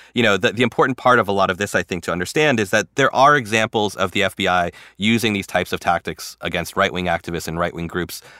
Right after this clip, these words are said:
the Michigan case being, uh, you know, the, the, the one that's often cited. Um, but I think if you, if you are gonna take this new committee and look only for abuses targeting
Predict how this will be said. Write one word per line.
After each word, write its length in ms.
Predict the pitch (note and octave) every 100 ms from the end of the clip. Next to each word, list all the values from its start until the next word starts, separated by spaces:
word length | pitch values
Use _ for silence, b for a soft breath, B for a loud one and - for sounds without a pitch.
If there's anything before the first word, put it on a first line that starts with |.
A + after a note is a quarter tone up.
| B
the 60 |
Michigan 380 | G#2+ G#2+ G2 G2+
case 240 | - F2+ -
being, 340 | F#2 E2+ E2 b b b
uh, 300 | E2 E2 D#2 -
you 100 | F2+
know, 140 | E2
the, 100 | D#2+ F2
the, 160 | G2 D2+
the 80 |
one 160 | F#2+ F2
that's 120 | E2
often 240 | E2+ F2 E2+
cited. 440 | F2 D2+ - - B B B
Um, 260 | F#2 F2 E2 -
but 100 | A#2
I 60 |
think 180 | A2+ D3+
if 140 | B2+
you, 320 | A#2 A2 G2+ F#2 b b b
if 140 | G#2+
you 160 | A2+ G#2+ -
are 180 | G2+ G#2+
gonna 160 | G#2+
take 360 | - - C3 -
this 200 | G#2+ -
new 140 | A2
committee 500 | G#2+ G#2 G2+ G2 F2+
and 180 | E2+ F#2+
look 200 | G2 F#2 -
only 320 | A2 A2+ A2
for 160 | A2
abuses 480 | F2+ F#2 F#2+ - F2
targeting 480 | - E2+ E2+ E2